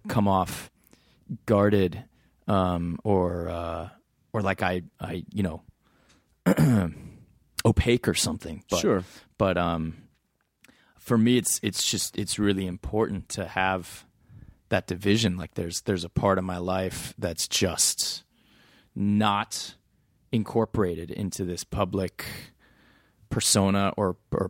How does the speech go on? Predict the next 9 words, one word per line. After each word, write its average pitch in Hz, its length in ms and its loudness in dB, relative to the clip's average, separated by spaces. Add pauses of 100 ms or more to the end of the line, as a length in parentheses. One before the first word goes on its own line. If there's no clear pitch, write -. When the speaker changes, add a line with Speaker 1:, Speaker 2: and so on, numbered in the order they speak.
Speaker 1:
performance 95 1040 -2
or, 95 500 -6
you 101 120 -8
know, 85 220 -12 (140)
any 110 320 2
of - 120 -8
it. - 160 -10
It's - 260 -6
just, - 640 -2